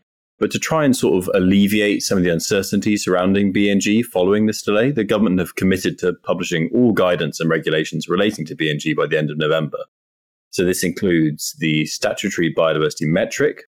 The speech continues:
So this is critical for calculating the correct biodiversity gain, the draft biodiversity gain plan timetable,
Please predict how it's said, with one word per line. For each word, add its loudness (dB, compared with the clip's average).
So -8
this -2
is -4
critical -2
for -4
calculating -2
the -8
correct -4
biodiversity -2
gain, 0
the -4
draft 0
biodiversity 0
gain -2
plan -4
timetable, -2